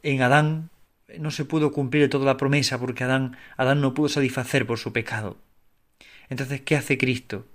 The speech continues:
Dios al hacerse carne en Cristo, ¿qué ocurre? Que Cristo es el nuevo Adán, que viene a cumplir esa promesa, que viene a redimir el pecado del mundo, que viene a salvar,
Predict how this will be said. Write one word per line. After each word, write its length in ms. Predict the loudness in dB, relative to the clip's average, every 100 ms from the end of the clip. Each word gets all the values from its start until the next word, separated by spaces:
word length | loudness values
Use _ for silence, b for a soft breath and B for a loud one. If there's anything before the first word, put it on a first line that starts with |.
| -20 -8
Dios 300 | -2 -2 -2
al 60 |
hacerse 380 | -2 -2 0 0
carne 340 | 0 -2 0
en 120 | -2 0
Cristo, 520 | 0 0 -2 -6 -6 b b _
¿qué 80 | -4
ocurre? 440 | -4 -6 -8 -12 b b b
Que 140 | -4 0
Cristo 320 | 0 0 0
es 100 | 2
el 80 | 4
nuevo 180 | 6
Adán, 360 | 6 6 0 -6 b b b -6
que 100 | -2
viene 160 | 2
a 60 | 2
cumplir 340 | 2 0 2
esa 200 | 2 0
promesa, 440 | -2 2 2 2 -2
que 100 | 0
viene 280 | 2 0 -2 B B
a 140 | 0 2
redimir 400 | 2 6 6 6
el 120 | 4
pecado 320 | 2 2 2
del 120 | 4
mundo, 380 | 4 2 0 -4 B
que 140 | -4 0
viene 140 | 2
a 40 |
salvar, 540 | 0 -2 -2 -2 -2